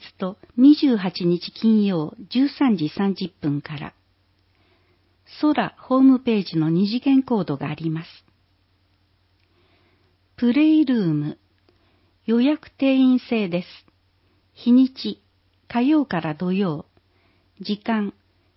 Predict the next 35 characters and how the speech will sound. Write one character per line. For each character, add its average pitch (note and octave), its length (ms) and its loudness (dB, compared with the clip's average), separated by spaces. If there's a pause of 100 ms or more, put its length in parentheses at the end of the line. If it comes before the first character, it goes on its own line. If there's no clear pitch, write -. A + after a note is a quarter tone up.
(120)
十 C#4+ 320 2
時 A#3 120 -6
か F#3 120 -6
ら F3 120 -4
十 B3 220 0
二 C4 160 6
時 F#3+ 140 -14
三 G3+ 260 -4
十 F#3 140 -6 (160)
分、 D#3+ 280 -4 (600)
十 D4 240 0
三 C#4 260 2
時 F#3 120 -4
三 A3 260 -2
十 A3 140 -8
分 D#3+ 300 -2
か D#3 120 -8
ら D#3 160 -6
十 G#3+ 260 -2
六 F3+ 260 -4
時。 - 300 -16 (1120)
定 B3+ 220 0
員、 A3 420 -2 (500)
各 C#4+ 300 -4
時 G3+ 140 -10
間 G#3 260 -4 (100)
帯 F#3 220 -8 (100)
先 C#4 200 2
着 B3 240 -6
七 A3 300 -2
組。 D3+ 380 -6 (840)
申 B3 240 2
し - 160 -12
込 G#3 100 -6
み、 F#3 280 -2